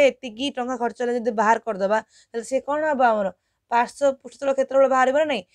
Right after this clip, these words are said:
ଯଦି ଆମର ଏକ ବର୍ଗ ସେଣ୍ଟିମିଟର ଖର୍ଚ୍ଚ ହୁଏ ପନ୍ଦର ପଇସା, କେତେ ବର୍ଗ ସେଣ୍ଟିମିଟରକୁ ଏତିକି ଟଙ୍କା ଖର୍ଚ୍ଚ ହେଇଥିବ ପିଲାମାନେ?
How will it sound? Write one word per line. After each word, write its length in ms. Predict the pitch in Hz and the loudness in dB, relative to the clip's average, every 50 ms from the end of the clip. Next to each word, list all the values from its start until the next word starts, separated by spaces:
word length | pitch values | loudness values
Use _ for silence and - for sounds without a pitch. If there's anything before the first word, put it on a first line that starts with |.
| _ _ _ _ - | _ _ _ _ -8
ଯଦି 220 | 196 202 196 247 277 | -8 -6 0 0 2
ଆମର 280 | 277 269 262 269 277 269 | 2 2 2 2 4 4
ଏକ 200 | 269 254 254 - 269 | 2 2 _ 0 0
ବର୍ଗ 240 | 269 262 269 240 254 | 2 4 2 2 2
ସେଣ୍ଟିମିଟର 420 | 269 269 269 247 269 254 254 269 269 | 0 0 0 0 -2 -4 -4 -6 -6
ଖର୍ଚ୍ଚ 220 | - 269 254 233 | -6 -6 -6 -4
ହୁଏ 100 | - - | -4 -6
ପନ୍ଦର 300 | 269 - 247 226 226 220 226 | -6 -6 -8 -8 -6 -6 -6
ପଇସା, 320 | 214 220 208 208 - 226 220 208 _ _ _ _ _ - | -6 -6 -6 -2 -2 -2 -2 -2 _ _ _ _ _ -4
କେତେ 220 | 269 277 - - 330 | -4 -2 0 0 2
ବର୍ଗ 200 | 277 302 294 262 302 | 4 4 2 2 0
ସେଣ୍ଟିମିଟରକୁ 480 | 254 277 254 285 269 277 262 277 262 | -2 -2 -2 -2 -2 -2 -2 0 2
ଏତିକି 240 | 277 269 - 285 240 | 2 2 0 -2 -2
ଟଙ୍କା 140 | 269 277 277 | -2 -2 -2
ଖର୍ଚ୍ଚ 220 | 262 269 262 - | -2 -4 -4 -2
ହେଇଥିବ 240 | 277 269 240 262 269 | -2 -2 2 0 0
ପିଲାମାନେ? 380 | 233 262 269 262 269 269 269 | 2 2 0 2 2 0 -2